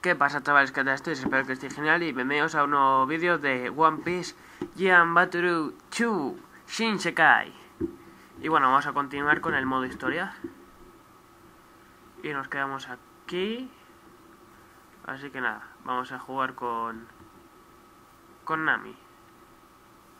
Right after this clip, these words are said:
Que es la última que desbloqueamos, imagino. Vale, así que jugamos contra Brook. Brook.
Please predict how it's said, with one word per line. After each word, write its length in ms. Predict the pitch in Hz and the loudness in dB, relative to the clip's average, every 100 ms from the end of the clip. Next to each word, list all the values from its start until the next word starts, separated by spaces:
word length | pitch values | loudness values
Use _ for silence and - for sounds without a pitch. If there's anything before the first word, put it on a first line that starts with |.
| - - - - | -20 -20 -20 -16
Que 80 | - | -8
es 80 | 139 | -4
la 60 | 139 | -4
última 280 | 131 127 | -2 -6
que 100 | 127 | -4
desbloqueamos, 840 | 123 127 123 131 135 131 117 113 120 | -8 -8 -6 -2 0 0 -4 -10 -12
imagino. 480 | 113 117 131 113 113 - - - - - - - - - 339 - - - - - - - - - - - - - - - - - - - - - - - - - - - - - - - - - - - - - - | -14 -12 -14 -14 -16 -20 -20 -20 -20 -18 -16 -16 -18 -16 -14 -14 -18 -20 -20 -20 -20 -20 -20 -20 -20 -20 -20 -20 -20 -20 -20 -20 -20 -20 -20 -20 -20 -20 -20 -20 -20 -20 -20 -20 -20 -20 -20 -20 -20 -20 -20 -20 -18
Vale, 280 | 156 156 139 | -6 -2 -2
así 180 | 135 147 | -6 -10
que 100 | 143 | -12
jugamos 480 | 135 139 147 170 - | -8 -6 -4 -4 -8
contra 380 | 151 135 127 120 | -10 -4 -2 0
Brook. 400 | 170 175 - - - - - - - - - - - | -2 -2 -6 -12 -16 -20 -20 -20 -20 -20 -20 -20 -4
Brook. 220 | 196 262 | 0 0